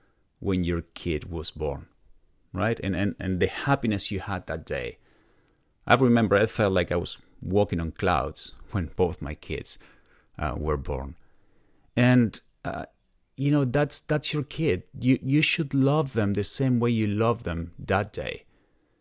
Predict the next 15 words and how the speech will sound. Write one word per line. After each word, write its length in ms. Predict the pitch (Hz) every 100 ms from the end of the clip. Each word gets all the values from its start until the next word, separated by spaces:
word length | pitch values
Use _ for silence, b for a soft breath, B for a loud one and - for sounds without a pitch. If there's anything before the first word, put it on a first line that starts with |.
| _
No 240 | 113 117 -
ifs, 460 | 117 98 - - - - - - - -
right? 300 | 98 107 - -
So 520 | - - 120 107 92 - _ _ _ _ _ - 104
be 200 | 107 156
there 260 | 131 117 101
for 180 | - 85
them. 300 | 82 80 -
Keep 280 | - 135 139
those 220 | 127 120
channels 520 | - 127 120 110 -
of 140 | 92 -
communications 640 | 101 90 - 107 - 101 -
open 340 | 120 120 101
with 220 | 95 95